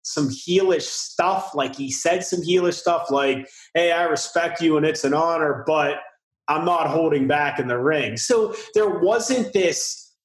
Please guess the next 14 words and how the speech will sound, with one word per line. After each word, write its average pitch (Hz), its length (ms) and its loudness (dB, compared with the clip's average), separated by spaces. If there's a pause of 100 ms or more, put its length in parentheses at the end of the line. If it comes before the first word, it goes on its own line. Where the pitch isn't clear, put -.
(140)
I 185 40 4
mean, 190 160 0
there 190 140 2
wasn't 208 480 0
the 147 80 0
heat - 600 -2
of, 147 440 0 (140)
you 180 140 2
know, 135 480 0
the 151 120 0
villain, 151 840 2 (300)
uh, 139 420 0
attacking 165 720 -2
him 123 340 -4